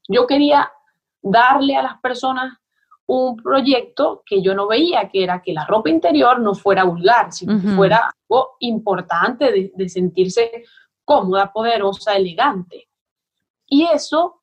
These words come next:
Speaker 1: como yo sabía ya, yo había trabajado en, en campañas, todo se lo lleva como el foto-, el fotógrafo tenga visión y cómo la modelo lo haga.
Speaker 2: Ujú.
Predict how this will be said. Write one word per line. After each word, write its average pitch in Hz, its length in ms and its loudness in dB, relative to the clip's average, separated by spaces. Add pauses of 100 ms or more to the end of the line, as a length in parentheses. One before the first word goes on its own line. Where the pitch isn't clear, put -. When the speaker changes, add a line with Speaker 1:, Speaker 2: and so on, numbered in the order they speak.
(160)
Speaker 1:
como 196 240 -2
yo 262 240 -2
sabía 302 360 0
ya, 240 340 -2
yo 196 120 -4
había 220 160 -2
trabajado 247 640 0 (580)
en, 190 300 -2
en 180 220 0
campañas, 226 680 0 (1080)
todo 311 260 2
se 320 140 -6
lo 269 120 -2
lleva 220 440 -2 (720)
como 226 520 2
el 214 160 -6
foto-, 262 460 -4
el 233 160 -4
fotógrafo 240 560 0
tenga 254 260 -2
visión 262 460 -4
y 185 180 -8
cómo 214 320 2
la 196 120 2
modelo 175 460 -6
lo - 140 -2
haga. 202 260 0
Speaker 2:
Ujú. 190 340 -6